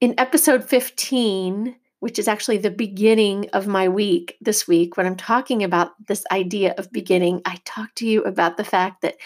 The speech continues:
my daughter was needing a shirt, a white t-shirt with red flowers, and we couldn't find that shirt. And I had to get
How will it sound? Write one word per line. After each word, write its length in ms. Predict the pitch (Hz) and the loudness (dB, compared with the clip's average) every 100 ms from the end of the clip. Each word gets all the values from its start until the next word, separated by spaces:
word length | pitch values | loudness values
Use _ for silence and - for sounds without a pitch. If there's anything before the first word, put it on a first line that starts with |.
| - - - _ | -16 -16 -18 _
my 140 | 190 | 0
daughter 600 | 175 190 208 208 214 208 208 | 2 2 4 4 4 4 2
was 320 | 151 - - - - _ _ | 0 -2 -12 -16 -20 _ _
needing 440 | 214 240 233 226 - | 0 2 2 0 -2
a 60 | 185 | -6
shirt, 760 | - - - 208 196 - - - _ | -6 -6 -4 -2 -2 -4 -12 -14 _
a 100 | 220 | -6
white 420 | 208 202 247 240 | -2 0 0 -2
t-shirt 720 | - 233 208 - 180 160 - - 196 | -6 -4 -4 0 0 0 -4 -14 0
with 320 | 196 185 - 202 | 0 0 -8 -8
red 400 | 208 208 202 208 | 0 2 2 -2
flowers, 640 | 208 190 196 170 156 165 - | 2 4 4 2 2 -4 -2
and 120 | 226 | 0
we 160 | 208 - | -2 -4
couldn't 500 | - - 240 240 - | -8 -2 0 -2 -4
find 360 | - 202 208 | 0 2 2
that 200 | 196 - | 0 -2
shirt. 420 | - - 214 202 - | -4 0 2 2 2
And 120 | 190 185 | -2 -2
I 160 | 196 | -4
had 440 | 208 - 233 254 247 | -4 0 0 0 -2
to 100 | 247 | -4
get 320 | 208 208 | 0 0